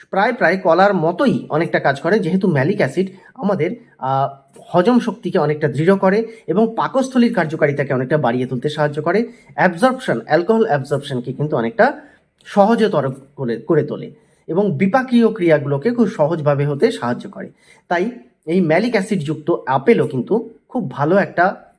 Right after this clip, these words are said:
এখানে আপনার, আহ, মদের চাকনা হিসেবে ব্যবহৃত হতে পারে। তৃতীয় যে জিনিসটার কথা বলবো বন্ধুরা, সেটা হচ্ছে ওটমিল বা ওটস। হ্যাঁ বন্ধুরা, ঠিকই শুনেছেন, ওটসে প্রচুর পরিমাণে ফাইবার থাকছে, প্রচুর প্রোটিনও থাকে এবং অন্যান্য মিনারেলস যেরকম থাকে।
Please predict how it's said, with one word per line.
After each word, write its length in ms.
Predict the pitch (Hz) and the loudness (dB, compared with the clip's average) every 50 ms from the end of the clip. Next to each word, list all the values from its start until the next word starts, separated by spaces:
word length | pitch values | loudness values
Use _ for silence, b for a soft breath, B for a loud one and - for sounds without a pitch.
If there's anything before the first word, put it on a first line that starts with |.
| _ | _
এখানে 380 | - 135 131 156 147 139 160 226 233 B B B B B | -14 -12 -8 -6 -4 -2 -2 -4 -4 B B B B B
আপনার, 340 | 135 135 135 151 160 165 | -6 -2 0 0 0 0
আহ, 520 | - - 131 131 131 127 127 127 - - 151 | 0 -2 -2 0 0 2 0 0 -2 0 0
মদের 260 | 151 151 160 180 170 | 2 2 2 2 0
চাকনা 240 | - 131 127 139 143 | 0 -2 0 0 -2
হিসেবে 300 | 143 - 165 180 214 202 | -2 -2 0 0 2 2
ব্যবহৃত 380 | 156 131 120 120 120 123 - | 2 2 0 0 -2 -2 -2
হতে 260 | 294 214 - - - - | -2 -2 -2 -4 -4 -4
পারে। 260 | - 220 190 165 - - _ _ _ _ _ _ _ b b b b b b b b b _ _ _ _ _ - | -4 -4 -6 -8 -12 -16 _ _ _ _ _ _ _ b b b b b b b b b _ _ _ _ _ 0
তৃতীয় 360 | 240 254 247 262 277 320 311 | 0 0 2 2 0 0 2
যে 120 | 247 302 | 2 2
জিনিসটার 360 | 247 247 233 226 - 240 220 | 2 4 4 4 4 2 0
কথা 200 | 196 196 190 202 | 2 2 2 2
বলবো 280 | 190 175 170 165 156 156 | 2 2 2 2 2 0
বন্ধুরা, 520 | 143 135 127 156 180 220 269 - - - - _ _ _ _ _ - - - | 0 0 2 2 2 2 0 -2 -10 -20 -20 _ _ _ _ _ -20 -20 -10
সেটা 280 | - - 247 240 254 | -2 0 0 2 4
হচ্ছে 280 | 240 214 214 - 254 247 | 4 2 2 2 0 0
ওটমিল 560 | 220 - 220 226 226 220 185 165 139 117 120 | 4 6 4 4 4 2 0 0 0 0 2
বা 260 | 117 151 165 - - - | 2 2 2 2 0 -2
ওটস। 480 | 185 165 143 - - - - - - - - - | 0 0 0 0 -4 -10 -12 -14 -14 -16 -20 -10
হ্যাঁ 180 | - - 160 | -2 0 2
বন্ধুরা, 260 | 151 160 165 175 208 220 | 2 2 2 4 2 2
ঠিকই 220 | 220 226 196 226 | 2 0 -2 0
শুনেছেন, 360 | 220 226 226 220 226 262 247 - | 2 4 4 4 2 0 -2 0
ওটসে 380 | 180 175 165 - - - 226 226 | 0 -2 -2 -2 -4 0 0 0
প্রচুর 400 | - - 160 151 - - 226 190 | 0 0 -4 -4 0 0 -2 0
পরিমাণে 420 | 180 160 147 139 147 151 165 196 | 0 0 2 2 2 2 2 2
ফাইবার 440 | 190 - - 117 113 113 147 156 156 | 0 -2 -2 -2 0 2 2 2 2
থাকছে, 500 | - 170 170 - - - 208 220 226 226 B B B B B | 0 -6 -6 -6 -2 0 0 0 0 -2 B B B B B
প্রচুর 300 | - 202 208 202 247 - - | -2 -2 0 0 -2 -4 -2
প্রোটিনও 380 | 151 156 156 156 214 220 226 214 | -2 -4 -2 0 2 2 2 4
থাকে 220 | 185 190 185 240 | 2 0 -2 -2
এবং 160 | 240 226 220 | -2 -4 -2
অন্যান্য 340 | - 196 202 226 233 233 226 | 0 2 4 4 4 4 4
মিনারেলস 540 | 208 190 175 165 156 147 160 185 190 185 - | 4 4 2 2 2 2 2 2 0 -2 -4
যেরকম 260 | 147 135 135 135 131 | -4 -4 -2 -2 -4
থাকে। 400 | 127 - 123 - 190 220 240 B | -6 -6 -4 0 0 0 0 B